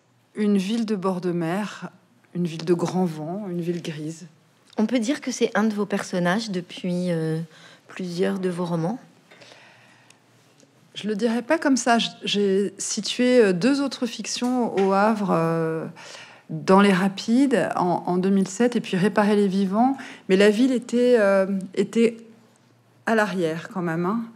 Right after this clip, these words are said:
Speaker 1: Euh, là, euh, c'est vraiment la, la, la ville, elle, elle est devant. Euh, c'est un livre, euh,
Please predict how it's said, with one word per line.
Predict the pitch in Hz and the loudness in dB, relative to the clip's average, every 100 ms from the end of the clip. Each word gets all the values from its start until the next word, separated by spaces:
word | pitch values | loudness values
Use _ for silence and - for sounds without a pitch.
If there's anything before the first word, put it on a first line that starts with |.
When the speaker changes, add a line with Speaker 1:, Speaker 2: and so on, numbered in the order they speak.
| - - - - - - | -20 -18 -20 -20 -6 0
Speaker 1:
Euh, | 180 180 | 4 4
là, | 180 190 240 294 302 285 | 4 4 4 6 6 6
euh, | 196 | 4
c'est | 190 - 180 | 0 -4 -4
vraiment | 165 175 180 214 | -2 -2 0 0
la, | 196 165 | 0 0
la, | 156 | -2
la | - 175 | 2 2
ville, | 165 202 | 2 2
elle, | 190 165 - | 2 0 -2
elle | 165 | 0
est | 165 | 2
devant. | 160 208 196 226 269 262 | 6 6 6 4 4 4
Euh, | 175 | 4
c'est | 160 - 170 | 0 -2 -2
un | 175 170 | 0 0
livre, | 190 185 165 | 0 0 -2
euh, | 156 156 156 151 | -2 -2 -2 -4